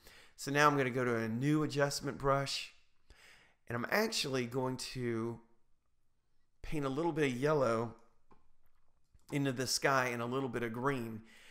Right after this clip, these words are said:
because the sky has a little bit of a magenta tint, tint, and it's a little too blue for my liking. Again, skies are always different, but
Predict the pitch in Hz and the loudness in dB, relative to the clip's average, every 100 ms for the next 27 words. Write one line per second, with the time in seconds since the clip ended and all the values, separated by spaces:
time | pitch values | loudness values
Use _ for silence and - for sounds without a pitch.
0 | - - 123 156 - 117 - 170 170 151 | -14 -10 -4 -2 -2 -4 2 4 4 4
1 | 139 123 127 143 131 127 131 120 113 117 | -2 -2 -4 -4 0 0 2 0 -2 -4
2 | 113 131 143 127 110 139 127 127 - - | -2 -2 0 -4 -6 -6 -6 -6 -12 -16
3 | _ _ - - 143 151 - - - _ | _ _ -14 -6 -6 -6 -12 -18 -20 _
4 | 131 120 - 123 180 104 - - 208 160 | -8 -6 -6 -4 -6 -8 -10 -8 -6 -2
5 | 135 117 - - - - _ 113 127 127 | -4 -4 -14 -18 -20 -20 _ -10 -4 -2
6 | 120 117 123 - - _ - - 120 123 | 0 -2 -6 -14 -20 _ -12 -6 0 0
7 | 113 104 101 113 123 143 - _ _ _ | 0 -8 -12 -10 -12 -14 -20 _ _ _
8 | _ _ 101 110 107 107 - - - _ | _ _ -12 -6 -6 -6 -12 -20 -20 _
9 | _ _ _ _ _ - - - - 107 | _ _ _ _ _ -20 -20 -12 -8 -4
10 | 110 113 110 92 117 117 110 110 101 107 | -4 -4 -4 -4 -4 -6 -8 -10 -8 -10
11 | - - | -10 -16